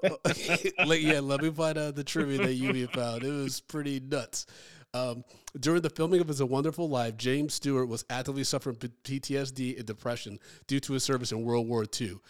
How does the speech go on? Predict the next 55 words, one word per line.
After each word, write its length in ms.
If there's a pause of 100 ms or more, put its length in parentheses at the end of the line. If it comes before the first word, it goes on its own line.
(280)
Stewart 440
told 260
friends 260
that 100
he 80
related 300
a 40
lot 220
to 60
the 60
character 360
of 100
George 360
Bailey. 400 (200)
Some 160
of 60
the 80
scenes 240
where 100
George 340
acted 240
out 140
in 100
anger 280
was 240
considered 540
cathartic 640 (280)
for 100
Stewart 420
and 100
his 80
struggles 340
with 100
mental 260
health. 340 (360)
And 120
that 120
makes 160
a 40
lot 240
of 100
sense 240
'cause 160
I 140
wrote 240
down, 240
before 340
I 40
read 240
Uvia's 360
trivia, 460 (440)
I 80
was 140
like, 100
"Man, 460